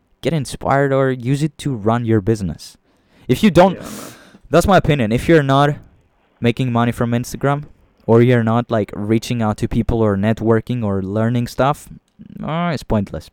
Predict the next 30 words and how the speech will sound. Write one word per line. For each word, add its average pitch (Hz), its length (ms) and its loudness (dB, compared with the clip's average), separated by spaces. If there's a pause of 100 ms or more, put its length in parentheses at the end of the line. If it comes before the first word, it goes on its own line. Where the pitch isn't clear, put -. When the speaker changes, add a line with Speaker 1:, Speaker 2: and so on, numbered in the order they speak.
(160)
Speaker 1:
Delete 95 260 -6
it. 76 100 -10 (240)
Speaker 2:
Yeah, - 120 -20 (100)
Speaker 1:
Delete 113 300 0
it 117 60 2
Speaker 2:
true, 98 80 -4
man. - 40 0
Speaker 1:
yesterday. 82 540 -4 (100)
Delete 95 300 -4
it 92 140 -6
yesterday. 82 580 -8
For - 220 -6
real. 87 200 -4
I 156 300 -10
Speaker 2:
Yeah, 165 40 0
Speaker 1:
remember 220 340 4
Speaker 2:
man. 151 80 4
Speaker 1:
you 120 120 -2
did 156 220 2
that 95 140 -2
at 85 140 -6
some 90 180 -8
point. 87 300 -6 (140)
Remember 139 400 4
when 139 160 2
we 135 100 4
did 123 180 2
the 131 80 0
Speaker 2:
Yeah. 151 120 -2
Speaker 1:
challenge? 120 520 0